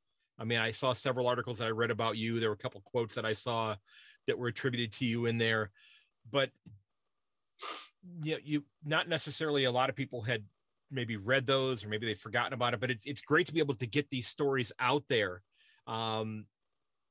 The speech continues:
you know, not only for my own edification, it's for me to, to learn about these kinds of things, but hopefully, you know, the people that, that do listen to the podcast will be able to make those connections and, and hear the names that you're mentioning, and then, and kind of put these things together like a,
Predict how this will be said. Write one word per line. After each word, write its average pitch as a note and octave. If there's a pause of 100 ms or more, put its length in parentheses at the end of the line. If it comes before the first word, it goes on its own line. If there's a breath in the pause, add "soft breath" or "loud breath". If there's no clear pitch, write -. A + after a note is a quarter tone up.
you C3+
know, A#2+
not D#3
only G3+
for E3
my C#3
own E3
edification, B2
it's G#2
for B2+
me C#3+
to, C#3 (100)
to C3+
learn C3+
about A#2+
these B2
kinds A#2+
of G#2+
things, B2
but B2+
hopefully, E3 (760)
you C#3
know, C3
the B2
people D3+
that, C3
that C3 (140)
do D#3
listen C#3+
to C3
the A2+
podcast C#3+
will B2+
be C#3
able C3+
to B2+
make C3
those C3+
connections B2
and, A2+
and A#2+
hear C#3+
the C3+
names C3+
that C3
you're B2+
mentioning, A#2
and A2+
then, A2+ (420 soft breath)
and C3
kind E3
of D3
put -
these D3
things C#3+
together C#3+
like B2+
a, C3